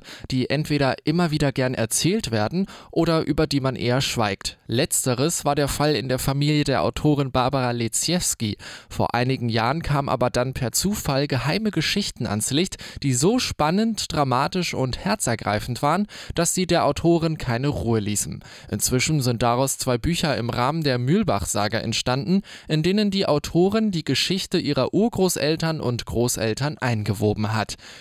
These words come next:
Über den ersten Roman In Liebe, deine Lina habe ich ja bereits mit ihr gesprochen. Jetzt spreche ich mit der Autorin über ihr zweites Buch Für immer,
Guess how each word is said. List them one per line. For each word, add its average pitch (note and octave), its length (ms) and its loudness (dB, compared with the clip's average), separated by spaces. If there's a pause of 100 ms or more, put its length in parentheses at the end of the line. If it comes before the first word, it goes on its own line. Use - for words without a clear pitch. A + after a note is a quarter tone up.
Über B2 220 2
den A#2 140 0
ersten E3+ 400 0
Roman C3 480 0
In C3 220 -2
Liebe, D3 360 0
deine A#2+ 260 0
Lina D#3+ 400 2 (280)
habe C3 160 0
ich D3 100 0
ja C#3 80 2
bereits B2+ 380 -2
mit C3 140 -6
ihr A2+ 100 0
gesprochen. D#3+ 640 0 (240)
Jetzt D3+ 340 -2
spreche F3+ 320 -4
ich - 120 -8
mit E3 140 -2
der D#3+ 100 2
Autorin D#3+ 480 2
über C3+ 300 0
ihr A#2+ 140 -2
zweites D3+ 520 0
Buch D#3+ 300 0 (180)
Für - 220 -2
immer, F3 480 2